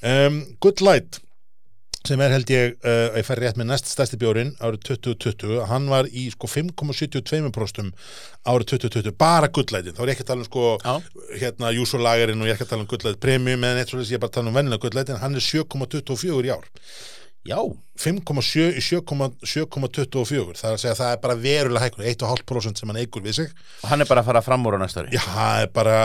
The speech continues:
Speaker 1: þú veist, þetta er sjö komma átta og sjö komma tuttugu og fjögur. Við erum að tala um það að það er bara tímaspursmál.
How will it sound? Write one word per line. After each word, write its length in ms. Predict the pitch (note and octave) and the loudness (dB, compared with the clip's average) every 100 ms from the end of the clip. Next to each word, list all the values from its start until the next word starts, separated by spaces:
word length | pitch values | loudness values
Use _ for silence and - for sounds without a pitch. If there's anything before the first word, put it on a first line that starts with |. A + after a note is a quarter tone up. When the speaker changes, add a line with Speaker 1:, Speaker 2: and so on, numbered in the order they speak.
| G#2 | 4
Speaker 1:
þú 80 | A2 | 0
veist, 260 | - - - - G#2 | -2 -10 -18 -12 -10
þetta 160 | G2 | -6
er 60 | - | -4
sjö 80 | C#3 | -2
komma 240 | B2 A#2 | -2 0
átta 300 | C3 - C#3 B2+ - - - | -2 2 0 0 -10 -18 -12
og 80 | A#2+ | -6
sjö 160 | - C3 | -2 -2
komma 180 | B2 A2+ | -4 -4
tuttugu 300 | C3 - G#2+ | -4 -2 -4
og 60 | |
fjögur. 260 | A#2 E2+ - A2+ | -4 -4 -10 -4
Við 80 | |
erum 100 | A#2 | -4
að 80 | A2+ B2+ | -2 0
tala 100 | A2+ | 0
um 60 | |
það 80 | A2+ | 0
að 80 | - | 0
það 160 | A#2 A#2 | 2 2
er 80 | A2 | 2
bara 160 | A#2 A2 G#2+ | 2 2 0
tímaspursmál. 540 | - A#2+ G#2 G#2 - | -2 -2 -4 -6 -8